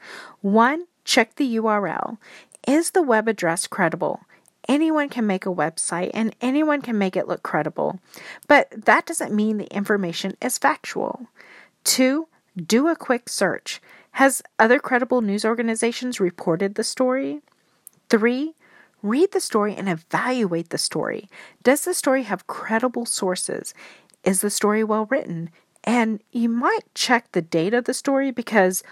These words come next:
old hoaxes get recirculated. And fourth, check a website that fact checks for you. Some of my favorites are fact check dot org, politifact dot com, and snopes dot com.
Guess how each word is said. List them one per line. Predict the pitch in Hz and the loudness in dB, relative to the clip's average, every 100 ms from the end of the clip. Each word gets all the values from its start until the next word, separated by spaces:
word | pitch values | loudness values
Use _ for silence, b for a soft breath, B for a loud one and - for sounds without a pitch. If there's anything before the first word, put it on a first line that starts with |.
| B B B - | B B B 2
old | 196 262 277 | 4 4 2
hoaxes | - 180 - 262 269 - - b b b _ - | 0 0 0 0 0 -2 -8 b b b _ 0
get | 202 | 2
recirculated. | - 180 - 165 165 165 156 156 165 190 190 _ B B B B | 2 -2 -2 -6 -6 -4 -2 -2 -2 -4 -10 _ B B B B
And | 220 226 | 0 0
fourth, | - 269 302 302 _ _ | 2 4 4 2 _ _
check | - 330 403 | -4 -2 2
a | 403 | 4
website | 220 214 - 233 - _ | 4 2 0 -2 -2 _
that | 254 240 208 - _ - | 2 2 2 -8 _ -2
fact | 294 - - | -2 -4 -6
checks | - 254 - - | -2 -2 -2 -6
for | - 339 | 0 0
you. | 254 - - - B B B | 0 -4 -8 -16 B B B
Some | B - 262 | B 0 2
of | 403 | 0
my | 381 240 | -2 -2
favorites | - 196 220 269 - | 0 0 2 -2 -4
are | 170 _ | -6 _
fact | 196 - - | 0 0 -2
check | - 220 - | -2 -2 -2
dot | 196 - - | -2 -2 -2
org, | 170 175 196 - B B B - | 0 0 -4 -8 B B B -8
politifact | - 214 226 240 240 247 - | 2 2 2 0 -2 -2 -2
dot | 190 - | -2 -2
com, | - 196 208 240 | -4 -2 -2 -4
and | - 196 | -4 0
snopes | - - 233 294 - - | 0 0 -2 -4 -6 -4
dot | 165 - | -2 -4
com. | - 170 147 208 | -6 -6 -6 -8